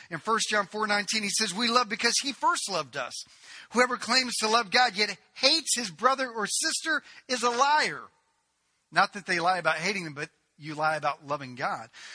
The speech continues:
"For whoever does not love their brother and sister whom they have seen cannot love God whom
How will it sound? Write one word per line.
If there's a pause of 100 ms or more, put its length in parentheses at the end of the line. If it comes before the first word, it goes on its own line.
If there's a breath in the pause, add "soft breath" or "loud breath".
(220 loud breath)
"For
whoever
does
not
love
their
brother
and
sister
whom
they
have
seen
cannot
love
God
whom